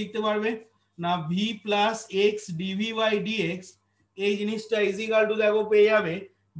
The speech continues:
vx minus root under x square plus v square x square, টোটালটা divided by x। এবার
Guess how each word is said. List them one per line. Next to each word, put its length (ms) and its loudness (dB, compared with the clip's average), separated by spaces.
vx 440 0
minus 440 2
root 200 -6
under 300 2
x 40 -10
square 360 2
plus 280 4
v 20 -2
square 280 2
x 20 -6
square, 280 -2
টোটালটা 480 2
divided 480 2
by 120 -2
x। 40 -14
এবার 180 0